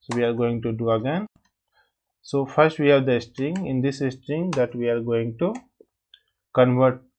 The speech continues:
to the char array. So there is one A P I called toCharArray in string class.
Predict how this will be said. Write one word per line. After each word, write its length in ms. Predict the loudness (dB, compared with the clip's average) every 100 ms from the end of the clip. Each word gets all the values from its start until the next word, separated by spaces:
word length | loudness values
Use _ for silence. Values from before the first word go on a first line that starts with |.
| _
to 140 | -6
the 200 | -2 -4 4
char 240 | 8 8 6
array. 220 | -4 -10 -16 _ _ -20 _ _ _ _ _
So 100 | _
there 240 | -4 2 2
is 140 | 2
one 220 | 2 2
A 140 | 2 -2
P 200 | 0 2
I 260 | 2 2 -6 _
called 340 | -2 2 2 0 _ _ _ _ _ _
toCharArray 880 | -2 -2 4 6 6 4 0 0 -2 -10
in 240 | -8 -4 -4
string 380 | -6 -6 -6 -6
class. 420 | -8 -10 -10